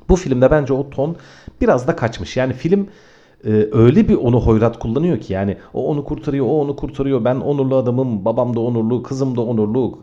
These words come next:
eşim de onurlu, o işte bak o da onurunu gösterdi, sen de göster, niye göstermiyorsun?" Herkes onurlu,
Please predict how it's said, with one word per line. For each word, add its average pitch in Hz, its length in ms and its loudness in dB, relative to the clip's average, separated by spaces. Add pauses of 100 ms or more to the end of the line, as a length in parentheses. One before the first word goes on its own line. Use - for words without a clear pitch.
(140)
eşim 139 340 -4
de 123 40 -2
onurlu, 117 520 0
o 117 180 -6
işte 127 240 -4
bak 131 200 -2
o 143 100 0
da 139 40 2
onurunu 123 340 0
gösterdi, 110 440 -2
sen 143 240 -2
de 135 40 0
göster, 113 320 -2
niye 117 120 -2
göstermiyorsun?" 120 680 -2
Herkes 240 480 4
onurlu, 131 580 4